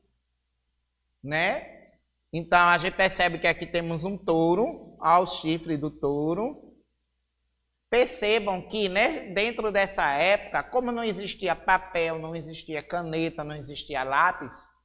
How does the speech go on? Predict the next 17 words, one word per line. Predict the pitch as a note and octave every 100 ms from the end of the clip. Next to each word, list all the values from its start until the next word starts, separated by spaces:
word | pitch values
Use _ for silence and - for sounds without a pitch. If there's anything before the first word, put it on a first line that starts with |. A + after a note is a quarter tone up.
| _ _ -
as | F#3 G3
pessoas | A#3 A#3 A#3 A3+ B3+ -
que | - G3+
eram, | E3 D3 D3
as | D3
pessoas | - E3 F#3 -
que | F#3+
moravam | F3 D#3+ D3 D3
nas | D3 -
cavernas, | C#3+ B2+ D3 F#3 G#3 C3 - - _ _ _ _
elas | F#3 G3+ G3+
faziam | A3 G3+ G#3
sua | - A3+
arte | F#3+ E3 E3+ G3+ -
dentro | D#3+ F#3 C4 F4 D4+
das | C#4 G3
grutas, | E3+ F#3+ A3+ F3 C#3 - -